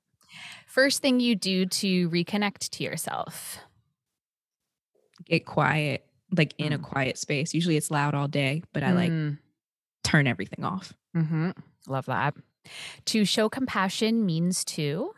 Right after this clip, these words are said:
Speaker 1: Give grace and patience.
Speaker 2: Yes. I feel most creative when I?
Speaker 1: Am starting something new.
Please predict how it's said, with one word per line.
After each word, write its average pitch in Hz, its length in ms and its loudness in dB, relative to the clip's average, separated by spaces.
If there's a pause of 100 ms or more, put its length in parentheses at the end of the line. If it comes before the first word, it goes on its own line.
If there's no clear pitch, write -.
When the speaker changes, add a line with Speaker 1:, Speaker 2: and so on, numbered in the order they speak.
(1300)
Speaker 1:
Give 160 180 4
grace - 520 -6 (260)
and 127 160 2
patience. - 480 -4 (280)
Speaker 2:
Yes. - 680 -16 (560)
I 220 120 4
feel 269 180 6
most 214 340 6
creative 165 720 4
when 160 280 2
I? 160 560 -2 (960)
Speaker 1:
Am 147 140 6
starting 165 680 2
something 135 760 -2 (340)
new. 131 500 2